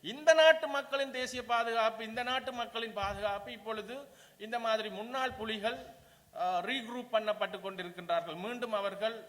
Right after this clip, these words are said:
இந்த நாட்டில ஒரு பயங்கரவாத, ஆ, பயங்கரவாத நடவடிக்கைகள்ல ஈடுபடுறதுக்கான முன் தயாரிப்புகளாக நாங்கள் இந்த, இந்த, இந்த விடயங்கள், இந்த கைது செய்யப்பட்ட முன்னாள்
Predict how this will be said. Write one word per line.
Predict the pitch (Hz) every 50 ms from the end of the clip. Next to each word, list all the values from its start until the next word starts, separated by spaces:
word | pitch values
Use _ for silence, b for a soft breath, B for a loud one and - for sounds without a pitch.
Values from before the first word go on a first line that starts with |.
| - -
இந்த | 170 190 208 202 196
நாட்டில | 185 190 202 220 214 - 214 208 208 220 226 226 208 -
ஒரு | 165 151 -
பயங்கரவாத, | - 170 180 214 240 240 240 233 220 214 214 208 208 208 202 208 214 214 202 - B B B B B B B -
ஆ, | 151 160 165 160 156 156 151 151 156 156 151 151 151 147 151 151 147 - - - - - - - -
பயங்கரவாத | 196 214 247 269 262 269 254 247 247 240 247 240 226
நடவடிக்கைகள்ல | 196 185 185 220 254 254 254 247 247 - 240 226 214 214 220 220 240 269 285 262 - - - 156
ஈடுபடுறதுக்கான | 180 254 277 302 247 262 254 240 240 220 - 214 202 - 202 196 196 196 202 226 269 262 B B B B B B
முன் | 185 220 262 269
தயாரிப்புகளாக | 262 262 247 240 226 220 202 - 202 190 196 190 185 185 208
நாங்கள் | 254 247 240 233 226 220 208 196
இந்த, | 190 180 196 190 190 190 190
இந்த, | 185 190 202 202
இந்த | 196 196 196 196 196
விடயங்கள், | 190 185 185 190 190 185 185 180
இந்த | 175 170
கைது | 165 - 185 202 208
செய்யப்பட்ட | 180 202 190 185 175 190 180 180 185
முன்னாள் | 185 175 180 185 185 185 175 170